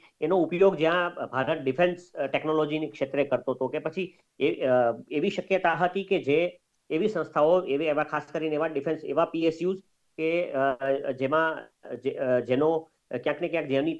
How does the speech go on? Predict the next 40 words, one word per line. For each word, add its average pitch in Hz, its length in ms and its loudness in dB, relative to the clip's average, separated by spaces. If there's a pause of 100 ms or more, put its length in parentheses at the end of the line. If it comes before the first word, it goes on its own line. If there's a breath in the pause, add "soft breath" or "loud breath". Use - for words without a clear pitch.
ટેકનોલોજી 165 640 0
અથવા 156 240 -2
જેની, 147 500 -6
જેના 135 220 0
સામાનનો 143 500 2
ઉપયોગ, 156 420 2
અ, 127 460 2 (420)
આપણે 165 240 0
આણ્વિક 139 280 2
બોમ્બ 151 400 0
બનાવવા 139 340 2
તરફે 143 280 -4
કરી, 131 240 -6
અ, 127 160 0
કરી 131 200 0
રહ્યા 147 220 6
હોઈએ, 160 300 2
એને 143 140 0
બદલે 151 240 -2
એને, 151 180 -2
એને 143 240 -2
ન્યુ-, 143 200 -4
એને 135 260 -4
ન્યુક્લિયર 143 280 0
ઉર્જામાં 147 480 4
પણ 175 140 0
આપણે 156 200 -2
વાપરી 143 280 -2
શકીએ. 160 400 -8 (300)
આ 127 80 4
બધી 160 200 4
ટેકનોલોજીના 165 560 0
ઉપયોગ 156 340 0
માટે 147 220 2
અમેરિકાએ 160 380 2
પ્રતિબંધ 170 420 -4
મૂક્યો, 165 260 -4
એટલે 170 200 -2
જ - 120 -10
ભારતે, 160 540 -2